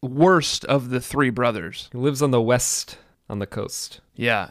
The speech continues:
Speaker 1: and he gives you the old rod.
Speaker 2: Yeah.
Speaker 1: That old rod.
Speaker 2: I don't have a joke for that one.
Speaker 1: Which I immediately went out and used to catch a Magikarp.
Speaker 2: I caught a Magikarp also.
Speaker 1: Doctor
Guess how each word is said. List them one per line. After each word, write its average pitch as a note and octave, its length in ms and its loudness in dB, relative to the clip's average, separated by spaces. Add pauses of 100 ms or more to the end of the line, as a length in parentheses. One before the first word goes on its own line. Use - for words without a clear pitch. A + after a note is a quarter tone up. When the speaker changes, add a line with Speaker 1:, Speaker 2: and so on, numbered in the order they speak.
Speaker 1:
and A#2+ 140 -6
he E3 120 -2
gives D#3 300 2
you C#3+ 120 4
the B2+ 260 -2
old F3 280 6
rod. F2+ 460 -8 (160)
Speaker 2:
Yeah. - 200 -8 (180)
Speaker 1:
That A2 240 -4
old B2 400 0
rod. D2+ 440 -12 (600)
Speaker 2:
I C3+ 120 6
don't D3+ 120 6
have C3 140 6
a A#2 60 4
joke A2+ 300 0
for A2+ 120 -4
that G2 180 -2
one. F#2 160 -6 (280)
Speaker 1:
Which D3+ 200 0
I E3+ 80 6
immediately F#3 440 4
went D3+ 180 6
out B2+ 140 4
and C3 120 -2
used B2 340 2
to C3+ 80 -2
catch D#3 460 2
a D#3+ 360 4 (120)
Magikarp. E3 1600 4 (460)
Speaker 2:
I B2+ 100 2
caught A#2+ 180 2
a A2+ 40 -2
Magikarp F#2+ 480 -8
also. F#2+ 280 -16 (160)
Speaker 1:
Doctor F#3 680 4